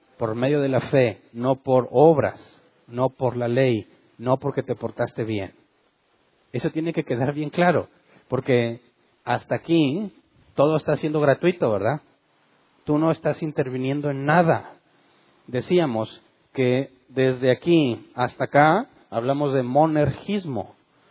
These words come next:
la salvación que solo Dios hace. Tú no cooperas con Dios, no trabajas en equipo con Dios,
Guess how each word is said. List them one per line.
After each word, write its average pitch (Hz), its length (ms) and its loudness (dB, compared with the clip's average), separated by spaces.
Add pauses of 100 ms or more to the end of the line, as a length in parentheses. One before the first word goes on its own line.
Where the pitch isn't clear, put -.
(340)
la 120 200 -2
salvación 127 840 -4 (120)
que 120 120 -6
solo 151 420 -2
Dios 147 300 -4
hace. 151 400 -4 (300)
Tú 143 100 0
no 143 160 2
cooperas 139 640 0
con 147 180 -6
Dios, 143 360 0
no 120 180 -6
trabajas 135 520 -2
en 120 100 -8
equipo 139 360 -6
con 143 160 -2
Dios, 127 320 0